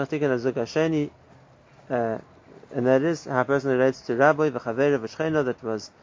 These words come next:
Shimon Prachi and Yitzhak Rabbeinu. A person relates to his friends, to his teachers, to his neighbors. Shem Yisrael Chaykim. And Makom Makom Krev made of the people who interact with the whole time. The Akach Tikkun of Zug HaShlishi, and Hagim Oisim Shel Shofet to Manig,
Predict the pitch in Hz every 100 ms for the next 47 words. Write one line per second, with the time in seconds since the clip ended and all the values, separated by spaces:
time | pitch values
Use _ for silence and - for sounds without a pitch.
0 | - - - - 120 117 139 143 139 120
1 | 117 120 123 160 165 165 - - - -
2 | 127 127 120 120 - 117 110 - 165 151
3 | - 120 117 - 160 160 139 127 110 120
4 | 113 - 139 120 156 165 180 - - -
5 | - - - - 123 170 190 175 135 117
6 | - - - - - - - 113 113 147
7 | 147 139 139 185 175 151 120 107 113 135
8 | 135 127 131 131 127 135 127 135 135 139
9 | 170 135 - - - - - 143 151 143
10 | 127 156 143 123 123 120 - 180 180 170
11 | 156 - - - - 123 147 143 131 139
12 | 147 139 - - 160 151 139 117 135 170
13 | 165